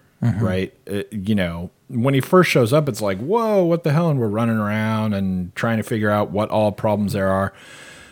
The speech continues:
Speaker 2: But once we get to the part where we're pretty stable that he's there, I could hardly watch anything else that happened.
Speaker 1: Yeah.
Speaker 2: Y-, you know, literally everything that's going to happen for the entire rest of the movie.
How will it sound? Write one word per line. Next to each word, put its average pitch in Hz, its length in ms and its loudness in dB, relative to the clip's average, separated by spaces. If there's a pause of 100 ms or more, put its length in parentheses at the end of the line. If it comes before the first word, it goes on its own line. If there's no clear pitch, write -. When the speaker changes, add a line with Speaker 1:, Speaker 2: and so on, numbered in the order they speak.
Speaker 2:
But 151 140 4
once 233 300 6
we 220 80 2
get 165 200 4
to 160 100 0
the 135 80 0
part 117 300 0
where 107 280 0
we're 101 200 -4
pretty 110 260 -4
stable 98 320 -4
that 92 140 -2
he's 90 160 -6
there, 87 260 -6 (400)
I 208 80 -6
could 220 140 -2
hardly 104 340 0
watch 95 380 -6
anything 85 360 -8
else 87 180 -8
that - 120 -14
happened. 92 400 -12 (180)
Speaker 1:
Yeah. 101 260 -4 (520)
Speaker 2:
Y-, 143 220 0
you 135 300 2
know, 151 560 8 (1080)
literally 180 640 6
everything 131 460 0
that's 107 160 -4
going 110 220 0
to 95 60 -4
happen 95 360 -4
for 98 160 -6
the 92 100 -4
entire 104 380 -2
rest 95 260 -4
of 95 80 -8
the 85 60 -4
movie. 80 380 -10